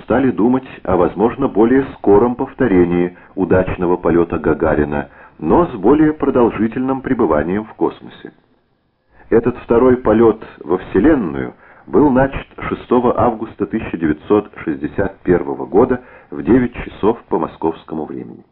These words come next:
Мощная советская ракета вывела на орбиту новый космический корабль. Его пилотом был майор Герман Титов. Космический корабль с майором Титовым на борту совершал полет вокруг земного шара в течение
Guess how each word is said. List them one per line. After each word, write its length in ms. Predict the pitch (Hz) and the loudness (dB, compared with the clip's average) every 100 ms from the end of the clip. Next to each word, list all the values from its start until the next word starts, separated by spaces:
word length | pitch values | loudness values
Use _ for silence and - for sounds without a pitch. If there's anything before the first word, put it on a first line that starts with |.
| _ _ _ _ _ _ _ _ _ _ _ - | _ _ _ _ _ _ _ _ _ _ _ -4
Мощная 460 | 95 110 - 139 135 | 0 0 0 -2 0
советская 500 | 123 135 - 120 113 | 2 2 0 0 2
ракета 460 | 113 165 165 - - - - - | 2 0 0 -4 -16 -20 -20 -2
вывела 400 | 92 135 135 127 | 2 4 4 4
на 140 | 120 | 2
орбиту 600 | 110 120 135 123 113 - | 0 0 0 4 4 2
новый 400 | 85 87 127 117 | 0 2 2 0
космический 720 | 113 107 - 92 - - 87 | -2 -6 -6 -10 -10 -12 -10
корабль. 440 | 85 82 - - - _ _ _ _ - 71 | -6 -6 -6 -12 -20 _ _ _ _ -20 -4
Его 260 | 76 113 | 2 2
пилотом 540 | 135 131 143 151 127 104 | 4 4 4 2 0 2
был 160 | 127 | 2
майор 420 | 120 95 113 127 | 4 4 4 2
Герман 480 | 87 73 104 117 110 - | -2 0 0 0 -8 -10
Титов. 420 | - - - - _ _ _ _ _ _ | -12 -12 -14 -20 _ _ _ _ _ _
Космический 600 | - 85 107 104 - - 101 | -4 -2 -2 -4 -4 -2 2
корабль 520 | 98 98 95 92 - | 2 2 2 0 -2
с 40 | - | -2
майором 380 | 78 90 90 80 | 2 4 2 -2
Титовым 600 | - - 92 107 113 110 _ - | -8 0 4 4 0 -6 _ -6
на 140 | 104 | -2
борту 460 | 113 110 110 110 - - _ - | -2 0 0 0 -2 -20 _ 0
совершал 480 | 92 90 - 123 120 | 2 2 2 0 2
полет 380 | 98 98 120 | 2 2 2
вокруг 340 | 101 - - - | -2 -2 -4 -2
земного 360 | 82 98 143 - | -2 0 0 -2
шара 260 | 101 127 135 | 0 0 -2
в 80 | - | -4
течение 600 | 107 - 123 131 131 | -6 0 2 2 0